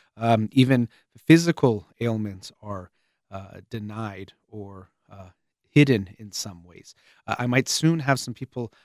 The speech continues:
uh, on the show from, uh, an organization that deal with individuals with some, uh, disability in the Iranian community. I'll, I'll share the details later when I have them on the show. But we were talking about this, about how much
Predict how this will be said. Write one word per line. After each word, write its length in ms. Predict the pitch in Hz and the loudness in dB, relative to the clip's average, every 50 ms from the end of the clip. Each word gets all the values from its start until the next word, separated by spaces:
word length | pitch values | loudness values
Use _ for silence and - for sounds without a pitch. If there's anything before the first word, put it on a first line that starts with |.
| _ _ _ - | _ _ _ -12
uh, 100 | 120 - - | -12 -12 -12
on 120 | 107 110 | -16 -16
the 80 | 104 104 | -16 -16
show 300 | - - - 135 131 123 | -6 0 2 2 2 2
from, 320 | - - 113 107 98 - | 0 -8 -12 -12 -12 -14
uh, 180 | - 107 104 - - | -16 -16 -16 -16 -16
an 80 | 107 110 | -14 -14
organization 800 | 110 113 107 104 98 98 110 123 139 135 - - 123 117 113 107 _ _ _ _ _ _ _ | -14 -14 -14 -16 -16 -6 0 0 0 0 0 -6 -8 -10 -10 -12 _ _ _ _ _ _ _
that 140 | - 113 104 | -18 -18 -8
deal 180 | - 123 123 123 | -2 0 0 0
with 160 | 120 110 - | 0 -4 -8
individuals 600 | - 113 110 107 101 113 120 113 120 120 113 101 | -10 -12 -12 -10 -6 -6 -6 -4 -4 -6 -6 -6
with 160 | 110 110 - - | -12 -14 -12 -12
some, 340 | - - 117 110 113 110 - - | -12 -12 -12 -12 -14 -16 -16 -20
uh, 100 | 101 101 | -20 -16
disability 640 | 98 117 113 - - 107 98 123 123 127 123 117 110 107 | -12 -10 -8 -8 -8 -4 -2 -2 2 2 2 2 0 -4
in 120 | 107 104 | -6 -10
the 300 | - 107 104 101 101 98 - - | -12 -14 -16 -14 -16 -18 -18 -16
Iranian 440 | 110 110 113 110 110 110 107 98 | -14 -10 -8 -8 -8 -8 -8 -10
community. 560 | 95 - _ 113 117 123 120 104 87 90 92 92 | -14 -18 _ -4 -2 -2 -2 -2 -4 -10 -12 -12
I'll, 120 | 90 - - | -12 -14 -18
I'll 80 | 101 | -18
share 280 | - - - 123 117 117 | -16 -14 -10 -4 -4 -4
the 100 | 107 110 | -4 -6
details 580 | 95 - 113 107 - - 120 113 107 101 - _ _ _ _ _ _ _ _ | -10 -12 -14 -16 -10 -6 -6 -6 -6 -8 -12 _ _ _ _ _ _ _ _
later 320 | 110 139 160 180 175 147 | 2 4 4 6 4 4
when 140 | 127 123 120 | 4 4 2
I 80 | 110 107 | 0 -2
have 280 | 101 120 113 110 104 | -4 -8 -10 -10 -8
them 180 | 113 113 110 - - | -10 -12 -12 -12 -14
on 220 | 113 120 123 113 | -10 -10 -10 -10
the 60 | 107 | -10
show. 400 | - - - 170 165 151 135 139 - _ _ _ _ _ _ _ _ _ _ _ _ _ _ _ _ - | -14 -4 2 4 6 6 4 2 -2 _ _ _ _ _ _ _ _ _ _ _ _ _ _ _ _ 2
But 80 | 135 | 4
we 80 | 139 131 | 6 8
were 100 | 135 131 | 6 6
talking 420 | - - 143 156 - - 196 180 | 6 4 2 0 0 0 0 0
about 300 | 151 113 92 90 90 - | 0 0 0 -6 -10 -10
this, 220 | _ 113 110 - 113 | _ -10 -10 -10 -8
about 160 | 104 104 98 | -6 -6 -6
how 320 | - - - 127 131 135 | -6 -2 2 4 4 4
much 340 | 123 123 123 123 - - - | 4 0 -2 -4 -4 -6 -16